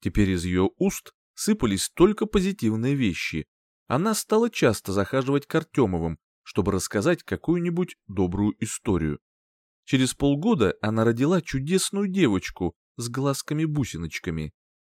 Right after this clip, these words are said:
С ухажером у нее отношения не сложились, но это уже не поменяло ее нрава. Она была довольна жизнью. Как-то женщина извинилась перед Ирмой.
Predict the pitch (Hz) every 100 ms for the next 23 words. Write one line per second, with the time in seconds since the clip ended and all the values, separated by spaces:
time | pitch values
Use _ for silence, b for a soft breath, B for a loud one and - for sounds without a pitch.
0 | _ - 110 98 87 107 175 104 - 95
1 | 107 175 196 208 - 117 123 139 143 175
2 | 175 110 85 78 - - _ _ - 147
3 | 214 214 208 175 208 208 226 226 214 135
4 | 92 95 98 110 127 113 82 78 - _
5 | _ - 85 98 170 170 _ 90 98 101
6 | 156 180 185 117 90 104 117 113 82 82
7 | 80 71 _ _ _ _ _ - 214 -
8 | 214 131 180 170 185 185 - 190 175 214
9 | 202 113 85 - 117 135 - 123 87 80
10 | 71